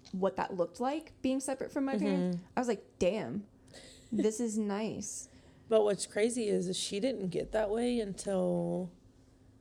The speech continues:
Speaker 2: around five months.
Speaker 1: What way?
Speaker 2: Where she had to be, like, sleeping with us.
Speaker 1: Oh,
Speaker 2: Like, she was
Speaker 1: yeah.
Speaker 2: in her bassinet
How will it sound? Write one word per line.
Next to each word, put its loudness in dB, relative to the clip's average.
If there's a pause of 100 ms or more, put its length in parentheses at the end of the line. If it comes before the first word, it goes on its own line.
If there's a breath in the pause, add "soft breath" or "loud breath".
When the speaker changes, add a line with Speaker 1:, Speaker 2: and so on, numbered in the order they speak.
(560)
Speaker 2:
around -2
five -2
months. -4
Speaker 1:
What 0
way? -6 (800)
Speaker 2:
Where 6
she 0
had 2
to 0
be, 2
like, 2
sleeping -4
with -10
us. -12
Speaker 1:
Oh, -4
Speaker 2:
Like, 0
she 0
was 4
Speaker 1:
yeah. 4
Speaker 2:
in 2
her 4
bassinet 0